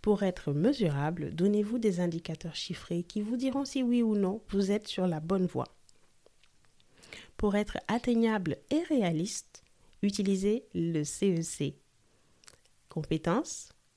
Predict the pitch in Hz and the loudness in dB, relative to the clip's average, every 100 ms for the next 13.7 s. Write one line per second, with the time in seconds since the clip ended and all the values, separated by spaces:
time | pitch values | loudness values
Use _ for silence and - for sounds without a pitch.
0 | _ - 214 226 190 170 - 156 165 - | _ -4 2 4 4 0 -2 -4 -4 -10
1 | _ _ - 214 202 185 185 170 156 151 | _ _ -2 -2 0 -4 -4 -4 -4 -6
2 | - - _ _ _ _ _ - - - | -10 -10 _ _ _ _ _ -20 -20 -4
3 | 185 170 - 240 302 _ _ _ _ - | 0 0 0 -2 -4 _ _ _ _ -2
4 | 180 185 175 175 185 262 - - 165 147 | -2 0 0 0 0 -4 -4 -4 -4 -4
5 | - 208 226 214 220 220 254 214 208 - | -2 -2 0 2 2 2 2 2 0 -2
6 | 196 202 - 220 - 180 185 214 208 202 | -4 -4 -4 -6 -2 0 2 2 2 2
7 | 165 160 - - 240 247 262 - 160 - | 0 -4 -18 -2 0 2 0 0 -2 -2
8 | - - - - - - - - - 151 | -14 -16 -20 -20 -20 -20 -20 -20 -4 2
9 | 196 208 220 - 254 247 269 262 240 233 | 2 4 2 2 0 2 2 2 0 0
10 | 208 220 220 202 220 - 240 254 - - | 2 2 2 0 -2 0 0 0 -2 -4
11 | 175 - - - - 170 175 175 185 180 | -6 -10 -20 -10 0 2 2 2 0 -2
12 | - 302 - - 208 202 220 - 208 247 | -2 -6 -2 2 2 2 0 -6 -2 2
13 | 240 202 175 160 - 170 180 | 2 4 2 0 0 0 0